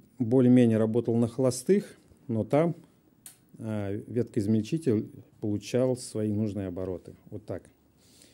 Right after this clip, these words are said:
Чем напрямую от двигателя гонять на трех тысяч оборотов. Расход будет побольше. Ну, а там уже поиграемся с оборотами. Все, теперь точно пока.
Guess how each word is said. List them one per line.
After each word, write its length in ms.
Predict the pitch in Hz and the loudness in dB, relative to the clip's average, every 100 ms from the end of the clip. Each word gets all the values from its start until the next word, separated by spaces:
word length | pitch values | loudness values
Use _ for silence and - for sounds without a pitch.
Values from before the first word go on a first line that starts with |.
| _ _ | _ _
Чем 300 | - 107 101 | -6 -4 -2
напрямую 480 | 101 107 110 107 107 | -4 -2 0 0 -2
от 60 | |
двигателя 420 | 107 151 135 110 | -4 -6 -6 -8
гонять 380 | 101 101 110 113 | -4 -4 -4 -4
на 100 | 101 | -8
трех 260 | 95 104 101 | -6 -8 -8
тысяч 220 | 101 - | -10 -10
оборотов. 420 | 95 98 95 - - | -10 -8 -8 -12 -14
Расход 360 | 101 - 120 | -14 -10 -10
будет 300 | 107 104 98 | -8 -8 -10
побольше. 540 | - 98 90 85 - - _ _ _ _ - | -10 -12 -10 -12 -16 -20 _ _ _ _ -8
Ну, 140 | 185 | -4
а 80 | 127 | -4
там 240 | - 120 107 | -2 -4 -4
уже 240 | 101 98 | -6 -8
поиграемся 680 | 101 92 87 92 87 - - - - | -6 -8 -6 -8 -8 -14 -18 -20 -18
с 40 | |
оборотами. 500 | 98 90 87 - 87 82 _ _ _ _ _ _ - - | -14 -12 -12 -14 -16 -18 _ _ _ _ _ _ -20 -10
Все, 200 | - 95 | -6 -6
теперь 300 | - - 120 | -6 -6 -4
точно 340 | - 98 - | -6 -10 -10
пока. 400 | - 98 131 | -12 -8 -6